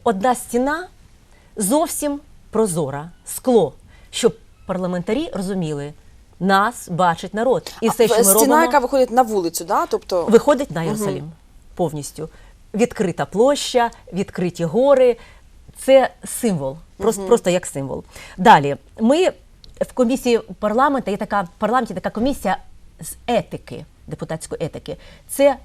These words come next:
Speaker 1: найжахливіше, що може бути для депутата. Вони бояться несподівано, раптом, якимсь чином, несвідомо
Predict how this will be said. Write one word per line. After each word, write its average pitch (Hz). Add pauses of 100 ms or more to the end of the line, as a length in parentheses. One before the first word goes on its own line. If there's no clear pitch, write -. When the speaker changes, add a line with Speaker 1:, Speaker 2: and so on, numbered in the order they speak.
Speaker 1:
найжахливіше, 220
що 185
може 175
бути 185
для 156
депутата. 147 (420)
Вони 269
бояться 247 (300)
несподівано, 226
раптом, 240
якимсь 202
чином, 240
несвідомо 214